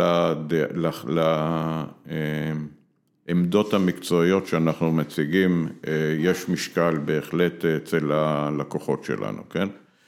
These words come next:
הם לוקחים אותנו ברצינות, כי הם יודעים שאנחנו יודעים על מה אנחנו מדברים, גם ברמת מציאת החולשות וגם בהבנת הסביבה, נקרא לזה, ה-,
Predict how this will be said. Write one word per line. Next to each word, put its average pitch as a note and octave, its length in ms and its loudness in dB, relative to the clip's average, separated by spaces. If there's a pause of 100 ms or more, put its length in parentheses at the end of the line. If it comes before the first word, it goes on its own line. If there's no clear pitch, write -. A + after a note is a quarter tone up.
(800)
הם D#2 280 -2
לוקחים G#2+ 340 4
אותנו C#3 300 4
ברצינות, D#3 640 4
כי - 80 -4
הם D2+ 100 0
יודעים E2+ 300 4
שאנחנו G#2 380 2
יודעים G2+ 300 4
על F#2+ 80 4
מה F#2 160 4
אנחנו F#2+ 180 2
מדברים, F2 420 2
גם G2 360 6
ברמת F#2 580 4
מציאת F2 480 4
החולשות F#2+ 540 0
וגם F#2 360 2
בהבנת F2+ 600 2
הסביבה, F2 640 2
נקרא D#2 380 0
לזה, D2+ 460 0
ה-, D#2 760 0